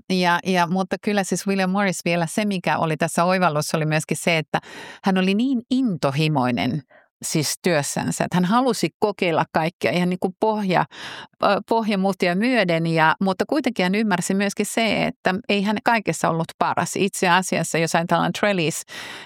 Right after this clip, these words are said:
mikä, mikä meillä näkyy tässä meidän näyttelyjulkaisun kannessa, niin,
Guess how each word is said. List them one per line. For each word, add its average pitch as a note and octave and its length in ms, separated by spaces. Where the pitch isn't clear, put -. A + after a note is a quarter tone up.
mikä, F#3 400
mikä F#3 260
meillä F3+ 260
näkyy F#3 360
tässä E3 300
meidän E3+ 380
näyttelyjulkaisun F3+ 880
kannessa, A3 560
niin, F#3 220